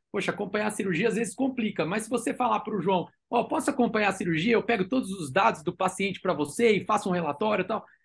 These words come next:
Às vezes você consegue se mostrar como ativo. É claro, o ativo que você deu aí pro, pros franceses, né, pro hospital que você levou, foi uma inovação, é,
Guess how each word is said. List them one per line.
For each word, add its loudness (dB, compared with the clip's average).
Às 2
vezes 0
você 0
consegue 0
se -6
mostrar 0
como -4
ativo. -2
É 4
claro, 2
o 2
ativo -2
que -10
você 0
deu 4
aí 2
pro, -2
pros -6
franceses, 4
né, 0
pro -2
hospital -2
que -14
você 0
levou, 0
foi 0
uma -2
inovação, -2
é, 0